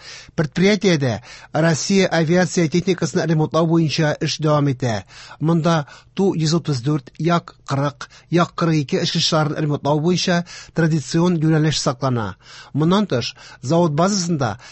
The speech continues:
көнбатыш техникасына хезмәт күрсәтү буенча аерым компетенция үзәкләре булдырылган. Татарстандагы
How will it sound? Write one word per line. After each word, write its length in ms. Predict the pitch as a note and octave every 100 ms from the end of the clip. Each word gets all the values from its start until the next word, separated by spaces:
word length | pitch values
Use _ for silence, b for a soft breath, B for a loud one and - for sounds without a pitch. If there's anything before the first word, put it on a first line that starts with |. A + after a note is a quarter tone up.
| B
көнбатыш 540 | - F3 F#3+ F#3 F#3 -
техникасына 640 | G3 F3+ F3 D#3 E3 D#3+
хезмәт 320 | - C3 E3+
күрсәтү 400 | - E3 D#3+ C#3+
буенча 500 | D3 D3+ C3+ D3 C3+ B2+ B B -
аерым 380 | D3+ C#3 E3
компетенция 800 | F3 E3 D3 B2 F3 E3+ F3 D#3+
үзәкләре 560 | D3+ C#3 B2+ C3 C3+ C3+
булдырылган. 760 | C3 C#3 C#3 C3+ B2 A#2 G#2+ F2+ - - _ _ _ _ b b
Татарстандагы 800 | E3+ G3 G3+ - G#3 G3 F#3+